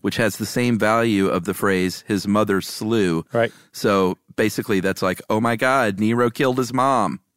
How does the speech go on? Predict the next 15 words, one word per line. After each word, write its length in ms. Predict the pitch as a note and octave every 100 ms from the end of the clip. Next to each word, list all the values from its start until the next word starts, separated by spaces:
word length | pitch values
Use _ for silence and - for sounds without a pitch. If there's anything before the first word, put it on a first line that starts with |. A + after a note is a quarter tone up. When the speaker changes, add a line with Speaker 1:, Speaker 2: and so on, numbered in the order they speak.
| _ -
Speaker 2:
Yeah, 260 | F#3+ G#3
that's 320 | D#3+ F3+ G#3 -
the 120 | F3
thing 220 | A3+ A3
about 280 | E3 D3+ -
the 200 | C3+ C3
Aesop 420 | D3+ D#3 - C#3 -
Sesfis 720 | - D#3 - D#3 C#3+ A#2 -
having, 440 | C#3 D3 C#3+ C3+
like, 320 | B2 A#2+ A#2 B2
um, 340 | A#2 A2 A2 _
e-, 80 | C3+ -
equal, 560 | D#3 C#3 D3+ C#3 A#2+ A2+
equal 360 | D3 C#3 C#3+ A#2+
value, 680 | B2 C3 C3+ G#2+ G#2+ A#2